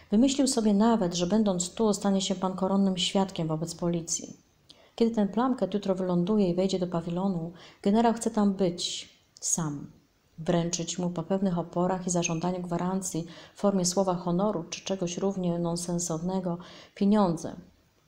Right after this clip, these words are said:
A kiedy tamten odwróci się ku wyjściu, generał chce wyjąć z szuflady przygotowany pistolet i zabić go,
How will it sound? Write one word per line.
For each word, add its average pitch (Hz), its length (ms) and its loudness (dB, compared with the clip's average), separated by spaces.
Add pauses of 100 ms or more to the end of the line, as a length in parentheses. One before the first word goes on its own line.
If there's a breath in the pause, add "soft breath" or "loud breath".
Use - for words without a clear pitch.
(160)
A - 80 -4
kiedy 202 220 2
tamten 247 320 2
odwróci 208 400 -2
się 202 140 0
ku 185 140 -4
wyjściu, 220 420 2
generał 202 320 0
chce 196 160 -4
wyjąć 196 240 0
z - 40 -2
szuflady 190 380 -2
przygotowany 185 640 -2
pistolet 180 680 0
i 208 60 -2
zabić 175 400 -2
go, 147 180 -8